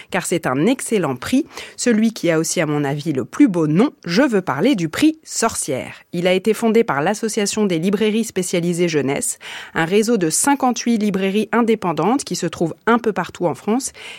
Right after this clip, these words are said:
et aussi en Belgique et qui vit le jour au début des années quatre-vingts. En mille neuf cent quatre-vingt-six, l'idée est née de créer un prix annuel décerné par les libraires membres de ce réseau.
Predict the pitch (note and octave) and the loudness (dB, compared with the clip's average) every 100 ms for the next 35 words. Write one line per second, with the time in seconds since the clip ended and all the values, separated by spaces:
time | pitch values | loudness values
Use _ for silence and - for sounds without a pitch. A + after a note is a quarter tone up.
0 | - - A#3+ G3 - D#3 - A3+ F3 D3 | -6 2 4 4 0 -4 2 2 2 0
1 | E3 C4+ D#4 - F3+ E3+ E3 C4+ G3 F3+ | 2 2 2 -2 -4 -2 4 6 6 4
2 | C4 C#4+ D#3 D3+ G#3+ G3 C#4+ F3+ D#3 D#3+ | 4 4 2 2 2 4 4 4 2 2
3 | C#4+ - C4 B3 F3 D#3 - - - - | 2 0 -2 -2 -2 -2 -6 -14 -18 -16
4 | - D3+ G#3+ B3+ A3+ B3 A3 - G#3 G3+ | -2 4 6 6 4 0 0 0 0 0
5 | - F#3+ - F#3+ G3+ A3+ F#3+ G3+ G3+ D#3 | 0 -2 0 0 4 6 6 6 4 2
6 | - F3 F3 D#3 C3 - F#3 C#3+ C#3+ D3+ | -2 0 0 0 -2 -2 2 2 2 2
7 | B3 F#3 F#3 G#3 G#3 F#3+ G#3 G#3 - - | 0 2 2 4 2 2 2 2 -2 -18
8 | - - D#3+ D#3+ D#3+ D#3+ E3 E3 C#3 E3 | -12 -2 0 0 0 -2 0 -2 2 4
9 | A#3 F#3 C#3+ C#3 - B2+ D3 F#3+ A3 G4 | 6 4 0 -4 -4 -4 0 2 4 2